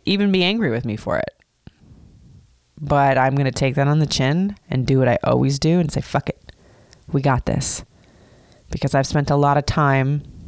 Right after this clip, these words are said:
listening to other people's opinions and not doing what I feel is in my heart to do. And I really do feel like this is gonna be the path for my next big thing. Because I have stopped choked holding this. <laughs>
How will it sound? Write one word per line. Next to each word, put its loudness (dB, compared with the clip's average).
listening 0
to 0
other 2
people's -2
opinions 0
and 0
not 0
doing 0
what 0
I 2
feel 0
is 0
in 0
my 0
heart 0
to -2
do. 2
And 2
I 2
really 2
do 0
feel 0
like 0
this -2
is -6
gonna -2
be -2
the -4
path -4
for -2
my 2
next -4
big -6
thing. -4
Because 0
I 2
have -2
stopped -6
choked -4
holding -2
this. -6
<laughs> -6